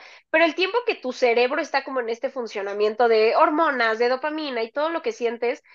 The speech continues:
va de dos meses a tres años. Y sí,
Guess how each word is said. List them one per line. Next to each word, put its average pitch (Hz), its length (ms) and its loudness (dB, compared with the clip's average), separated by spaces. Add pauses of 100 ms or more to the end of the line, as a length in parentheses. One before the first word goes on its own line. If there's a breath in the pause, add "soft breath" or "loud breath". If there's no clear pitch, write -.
(260 soft breath)
va 277 240 4
de 277 120 2
dos 262 200 0
meses 233 320 -6
a 196 100 -8
tres 202 300 -10
años. 226 440 -10 (420 loud breath)
Y 302 140 0
sí, 330 280 2